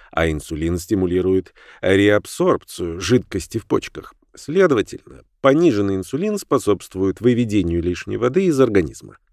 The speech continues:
Но почему это плохо? Разве кому-то нравится ходить с отеками на лодыжках? В конце тысяча девятьсот девяностых годов, когда новый низкоуглеводный метод слился с доминирующей безжировой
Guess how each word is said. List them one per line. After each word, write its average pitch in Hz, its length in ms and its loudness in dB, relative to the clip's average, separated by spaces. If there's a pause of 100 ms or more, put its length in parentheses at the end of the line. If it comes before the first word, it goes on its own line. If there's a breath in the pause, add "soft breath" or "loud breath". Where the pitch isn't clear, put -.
(540)
Но 82 340 -4
почему 101 520 2
это 117 380 2 (280 soft breath)
плохо? 185 720 0 (380 soft breath)
Разве 131 460 2
кому-то 180 560 2
нравится 110 540 -4
ходить 190 360 -4
с - 80 -8
отеками 135 640 2
на 131 140 2
лодыжках? 165 760 0 (1000)
В - 120 -20
конце 87 500 2
тысяча 175 380 2
девятьсот 135 340 2
девяностых 104 500 0
годов, 92 380 -2
когда 92 400 -4 (340)
новый 123 840 4 (180)
низкоуглеводный 127 920 2
метод 123 380 -4
слился 151 600 0
с 95 140 -2
доминирующей 107 760 2
безжировой 92 760 0